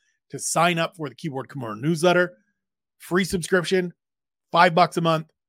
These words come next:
fifty bucks a year, whatever you decide to do. I appreciate you. You're welcome to the community. You will get everything I put out the minute I hit publish, depending on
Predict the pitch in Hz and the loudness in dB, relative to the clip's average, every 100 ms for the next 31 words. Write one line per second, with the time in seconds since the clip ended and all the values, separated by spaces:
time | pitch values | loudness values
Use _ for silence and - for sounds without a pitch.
0 | _ - 180 190 180 170 170 147 151 143 | _ -4 -4 -2 -2 -2 -4 -6 -4 -4
1 | 135 _ _ - 147 151 175 190 170 - | -6 _ _ -8 -2 0 0 -2 -4 -4
2 | 170 156 131 156 156 143 - _ _ 143 | -2 -2 -2 -4 -4 -4 -12 _ _ -20
3 | - 165 - 165 143 156 147 - _ - | -8 -6 -4 -6 -6 -10 -10 -14 _ -16
4 | 117 151 151 147 139 - 143 135 131 123 | -2 0 0 -6 -8 -12 -10 -10 -10 -12
5 | 123 _ _ 131 120 123 143 147 143 131 | -14 _ _ -10 -6 -4 -2 -2 -4 -6
6 | - 143 135 127 - _ _ 147 143 139 | -4 -2 0 -2 -8 _ _ -6 -2 -2
7 | 135 127 - 151 135 135 - 156 185 170 | -2 -4 -6 -6 -6 -10 -14 -8 -4 -4
8 | 139 120 110 | -4 -4 -4